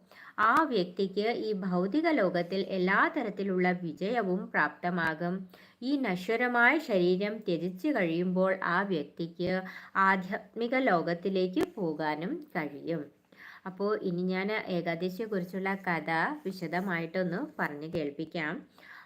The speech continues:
മഹാനായ ഋഷി നാരദമുനിക്ക് ബ്രഹ്മാവ് പറഞ്ഞുകൊടുത്ത കഥയാണ്. ഇവിടെ യുധിഷ്ഠിരൻ, ആം,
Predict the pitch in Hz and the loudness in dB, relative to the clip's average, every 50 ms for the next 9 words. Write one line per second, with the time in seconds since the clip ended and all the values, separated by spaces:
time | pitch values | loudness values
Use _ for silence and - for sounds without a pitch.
0 | _ - 214 220 226 233 226 240 277 311 349 330 320 269 254 247 240 240 226 208 | _ -8 -2 2 2 2 4 8 8 8 8 8 4 4 6 6 6 4 4 2
1 | 185 190 - 233 226 220 202 175 165 170 190 214 220 254 247 240 233 220 220 208 | 0 0 0 0 0 0 0 2 2 2 2 2 0 0 0 0 -2 -4 -6 -4
2 | - 233 220 214 196 196 190 165 160 175 190 214 233 269 311 359 359 349 220 185 | -2 -2 -2 -2 -2 -4 -4 -2 -2 -2 0 2 2 2 2 2 2 2 0 0
3 | 156 160 160 165 202 214 208 196 180 156 - - 262 320 359 - - 180 147 - | 0 -2 -4 -6 -6 -6 -4 -4 -4 -6 -6 -8 -8 -10 -8 -8 -8 -8 -8 -6
4 | 151 151 151 143 143 143 - - - 180 175 196 220 233 214 190 165 151 170 185 | -6 -6 -6 -8 -10 -12 -12 -10 -8 -6 -4 -2 -2 -2 -2 -2 -2 -2 -2 -4
5 | 180 185 - - 226 214 214 226 247 311 320 - - - - - - - - _ | -4 -4 -8 -6 -6 -4 -4 -4 -4 -6 -8 -12 -20 -20 -20 -20 -20 -20 -20 _
6 | - - 180 175 175 170 170 165 160 | -10 -6 -4 -2 -2 -2 -2 -4 -4